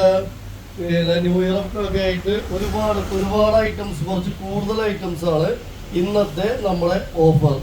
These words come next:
അതായത് ഒരു പ്രസ്റ്റീജിന്റെ ഒരു മൂന്ന് പ്ലേറ്റ് സ്റ്റീല്, പിന്നെ മൂന്ന് ഗ്ലാസ്, രണ്ട് ഗ്ലാസ്, ഒരു ടീസ്പൂണ്, പിന്നെ ഒരു മൂന്ന് പാത്രം സ്റ്റീലിന്റെ ഇതിൻ്റെ ഉള്ളിൽ ഡിസൈൻ വരുന്ന മോഡലാണ്, അതൊരു മൂന്നെണ്ണം,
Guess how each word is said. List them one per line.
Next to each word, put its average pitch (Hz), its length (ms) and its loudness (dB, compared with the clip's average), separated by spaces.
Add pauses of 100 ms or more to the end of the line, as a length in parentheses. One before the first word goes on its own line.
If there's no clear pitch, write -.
(500)
അതായത് 208 400 4 (240)
ഒരു 226 140 6 (100)
പ്രസ്റ്റീജിന്റെ 208 720 2 (300)
ഒരു 208 120 2 (120)
മൂന്ന് 208 320 4
പ്ലേറ്റ് 202 340 4
സ്റ്റീല്, 180 420 4 (560)
പിന്നെ 196 220 6 (100)
മൂന്ന് 202 300 4
ഗ്ലാസ്, 185 400 4 (160)
രണ്ട് 185 280 0
ഗ്ലാസ്, 185 440 2 (560)
ഒരു 220 120 4 (120)
ടീസ്പൂണ്, 208 680 4 (540)
പിന്നെ 220 240 6
ഒരു 226 180 0
മൂന്ന് 220 260 2 (120)
പാത്രം 208 360 0
സ്റ്റീലിന്റെ 196 540 2
ഇതിൻ്റെ 190 220 2
ഉള്ളിൽ 196 200 4 (220)
ഡിസൈൻ 202 400 0
വരുന്ന 190 200 2 (100)
മോഡലാണ്, 180 420 4 (540)
അതൊരു 208 320 2
മൂന്നെണ്ണം, 185 480 2